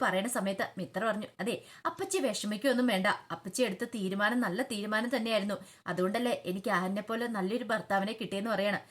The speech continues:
അല്ല, മോൾ എന്നെ സമാധാനപ്പെടുത്താൻ പറയുമൊന്നും അല്ലല്ലോ അല്ലേന്ന് ചോദിക്കണം. അല്ല മോ-, അല്ല അപ്പച്ചി,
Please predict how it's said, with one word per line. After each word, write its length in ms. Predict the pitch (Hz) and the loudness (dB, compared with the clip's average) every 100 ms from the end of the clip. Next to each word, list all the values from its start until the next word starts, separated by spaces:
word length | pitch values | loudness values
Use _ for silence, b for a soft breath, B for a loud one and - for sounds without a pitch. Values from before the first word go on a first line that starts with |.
| B - | B -2
അല്ല, 160 | 185 196 B - | 2 2 B -6
മോൾ 220 | 190 170 214 | 2 4 4
എന്നെ 160 | 254 | 4
സമാധാനപ്പെടുത്താൻ 920 | 302 277 185 190 202 233 247 285 339 330 | 2 2 2 2 2 0 0 0 2 2
പറയുമൊന്നും 400 | 220 254 277 302 | 2 2 4 2
അല്ലല്ലോ 300 | 220 233 254 | 2 2 2
അല്ലേന്ന് 280 | 220 233 | 2 2
ചോദിക്കണം. 320 | 254 226 233 202 - _ - | 2 2 0 -2 -6 _ -6
അല്ല 240 | 175 190 | -2 0
മോ-, 280 | 240 220 - - | 2 2 0 -2
അല്ല 400 | 180 220 254 - | -2 2 2 0
അപ്പച്ചി, 340 | 185 226 247 | -4 -2 -2